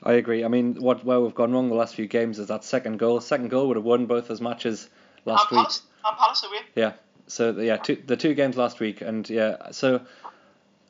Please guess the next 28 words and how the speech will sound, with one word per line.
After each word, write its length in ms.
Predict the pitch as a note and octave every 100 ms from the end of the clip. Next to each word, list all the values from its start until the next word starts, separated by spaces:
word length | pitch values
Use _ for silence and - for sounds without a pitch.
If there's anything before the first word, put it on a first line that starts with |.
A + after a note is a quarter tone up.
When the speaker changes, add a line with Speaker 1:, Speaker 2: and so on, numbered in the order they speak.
| -
Speaker 1:
I 80 | C3
mean, 160 | C#3+
you, 80 | C#3+
you've, 240 | C#3 C3 -
you've 180 | C3
brought, 200 | C3+ F3
you've, 200 | C3 B2+
you've 120 | B2 B2+
mentioned 320 | E3 D3 C#3+
Slimani 420 | C#3+ C3+ B2+ A#2
there, 180 | A2 A#2
so 160 | -
I 40 | A#2
think 280 | C#3+ B2+ -
we'll, 140 | - B2+
we'll 200 | B2+ C3
move 200 | D#3 C#3
on 120 | E3+
to 60 | B2+
the 100 | A2+
team 360 | E3+ C3 G#2+
because, 380 | G#2 - A#2 -
uh, 280 | A#2 A2+ G#2+ - - - _
for 180 | - C#3
once 280 | C#3 F3 D#3
we've 100 | C#3
got 140 | C#3
options. 520 | D3+ - C3 F3 -